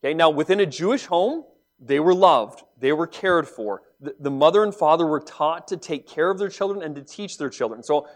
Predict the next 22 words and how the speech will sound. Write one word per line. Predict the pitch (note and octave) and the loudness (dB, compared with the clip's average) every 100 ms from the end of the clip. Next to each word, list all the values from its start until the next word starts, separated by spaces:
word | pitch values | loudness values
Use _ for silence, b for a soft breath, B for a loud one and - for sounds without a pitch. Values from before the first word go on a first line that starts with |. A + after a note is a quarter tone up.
| B | B
so | F3 | -4
don't | D3+ E3+ A#3 A#3 | 0 4 4 4
get | A3+ | 0
the | A3+ | 0
impression | F#3+ - F#3 - E3 | -2 2 2 2 -6
that, | D#3 | 2
like, | D3+ C#3+ | 2 2
children | - F3 F3+ E3 | -2 -2 -2 -2
were | D3 | -2
dirt | C#3 B2 E3 E3+ | -2 4 4 4
and | C3+ C3 | -2 -2
nobody | D3 D#3+ D#3+ | -2 0 0
ever | D#3 C#3+ | 0 -2
cared | - D3+ D3 | -2 0 0
about | D3 C#3+ | -2 -4
them. | C#3 | -6
And | C3 | -8
it, | - b b | -12 b b
it | F#3+ | 4
wasn't | A3 A3+ G3+ | 4 4 2
like | G3 A#3+ - | 2 2 0
that. | B2 F#2 | -6 -6